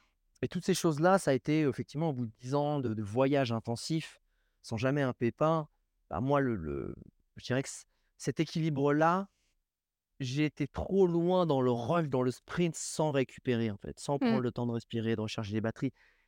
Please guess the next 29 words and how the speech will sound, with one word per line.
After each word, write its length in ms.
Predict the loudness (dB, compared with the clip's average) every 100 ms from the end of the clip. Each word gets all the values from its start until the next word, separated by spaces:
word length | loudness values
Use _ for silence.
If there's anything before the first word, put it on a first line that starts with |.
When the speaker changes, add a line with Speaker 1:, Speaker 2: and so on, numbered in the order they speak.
| -12
Speaker 1:
Et 80 |
c'est 180 | -4 0
là 320 | 4 6 6
où 220 | 4 0 0
j'ai 160 | -2
vraiment 300 | 0 0 2
été 260 | 0 0 -2
dans 140 | 0
le 60 | -2
déqui-, 380 | -4 -6 -6 -6
déséquilibre, 720 | -4 -4 -4 -4 -2 -2 -4 _ _ _ _
qui 80 | -2
est 60 | -2
celui 340 | 0 -2 -2
de, 540 | 0 2 2 2 0 -2 _ _ _ _ _
d'être 160 | -4 -4
trop 200 | -4 -4
gourmand, 540 | 0 2 2 0 -2 _ _ _ _
d'être, 460 | -8 0 0 0 0
euh, 360 | 4 4 2 0
de, 260 | 0 0
de 140 | 0 -2
pas 220 | 2 0
voir 460 | 2 4 4 2
que 120 | 0 0
la 180 | 2
vie, 140 | 0 -4
c'est 180 | -4 -4
pas 480 | 2 4 6 2